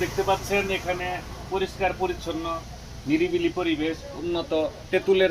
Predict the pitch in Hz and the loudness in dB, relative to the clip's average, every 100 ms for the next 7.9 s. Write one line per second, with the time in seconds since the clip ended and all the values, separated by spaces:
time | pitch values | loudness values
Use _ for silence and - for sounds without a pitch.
0 | - 160 160 165 170 160 151 151 120 107 | 6 6 6 4 -2 -2 0 0 0 0
1 | 147 165 196 202 147 165 175 165 151 120 | 0 0 2 2 2 2 2 4 4 4
2 | - - - 147 151 180 196 - 185 175 | 2 -16 -4 2 4 8 6 8 6 6
3 | 202 240 208 143 - - - 170 196 175 | 4 6 4 0 -14 -10 -2 6 6 6
4 | 180 160 147 156 139 113 104 139 170 185 | 2 2 2 2 2 2 2 4 6 6
5 | 175 196 233 262 160 - - - - 190 | 4 4 4 4 2 -6 -16 -14 2 6
6 | 196 156 131 104 123 196 208 214 190 226 | 8 8 6 4 6 6 6 6 6 6
7 | 240 233 139 - - 180 180 165 | 6 4 0 -8 -4 2 6 6